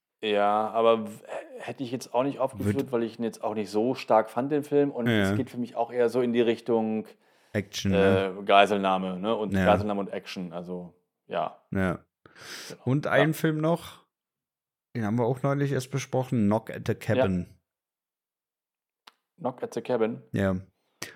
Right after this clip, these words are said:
Speaker 2: Erinnerst du dich mit,
Speaker 1: Ja.
Speaker 2: äh, Dave Bautista, der dann mit seinem,
Speaker 1: Ja,
Speaker 2: äh, mit
Speaker 1: klar.
Speaker 2: seinen ganzen Kompagnons da in diese Waldhütte einmarschiert sind, um dieses, äh, schwule Pärchen da, äh, <laughs> zu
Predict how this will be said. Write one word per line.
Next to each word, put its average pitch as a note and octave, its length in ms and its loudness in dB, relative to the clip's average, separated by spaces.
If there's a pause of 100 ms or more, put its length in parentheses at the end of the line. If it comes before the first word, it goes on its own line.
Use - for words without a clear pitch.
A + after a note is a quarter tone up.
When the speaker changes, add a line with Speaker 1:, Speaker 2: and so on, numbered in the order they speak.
(160)
Speaker 2:
Erinnerst A#2+ 340 0
du - 40 2
dich C3 160 0
mit, D#3 300 4
Speaker 1:
Ja. A2+ 320 10
Speaker 2:
äh, A2 60 2
Dave A#2+ 320 0
Bautista, B2+ 560 2
der A#2 340 2
dann A#2 240 -2
mit A2 160 -4
seinem, A2+ 400 0
Speaker 1:
Ja, F#3 120 4
Speaker 2:
äh, - 20 6
mit A2+ 80 2
Speaker 1:
klar. G#2+ 100 6
Speaker 2:
seinen A2 300 2
ganzen A2 340 -2
Kompagnons A#2+ 720 0
da A#2 100 2
in A#2 140 2
diese G#2 300 0
Waldhütte C3 520 0
einmarschiert C3 600 -2
sind, C3 280 0
um A#2+ 180 0
dieses, A2+ 420 0
äh, A2+ 320 2
schwule A#2+ 340 -4
Pärchen B2+ 540 -2
da, B2 340 4
äh, A#2 380 2 (100)
<laughs> - 100 -20
zu - 380 -2